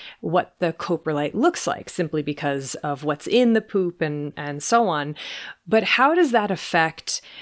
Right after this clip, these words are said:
how coprolites form? Well, I guess my first question is, how do they form? And then the second sort of add-on question is, how do things like animal diet or the environmental conditions,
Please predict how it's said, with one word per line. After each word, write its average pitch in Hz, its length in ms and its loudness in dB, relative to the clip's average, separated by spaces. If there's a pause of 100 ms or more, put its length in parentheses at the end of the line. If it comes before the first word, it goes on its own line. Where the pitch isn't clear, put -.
how 180 600 4
coprolites 160 600 -2
form? - 520 -8
Well, 180 320 4
I 175 80 0
guess 170 260 -2
my 160 120 -2
first - 240 2
question 185 300 2
is, 175 140 2
how 285 260 4
do 269 300 4
they 160 160 2
form? 180 540 0
And 208 180 4
then 202 380 4
the 185 140 2
second 262 440 2 (180)
sort 190 240 0
of 175 180 4
add-on 202 460 4
question 165 560 0
is, 175 360 2 (180)
how 285 180 4
do 311 160 6
things 226 380 4
like 185 260 0
animal 175 380 2
diet 160 600 2
or 175 260 4
the 175 180 2
environmental 165 580 0
conditions, 160 800 0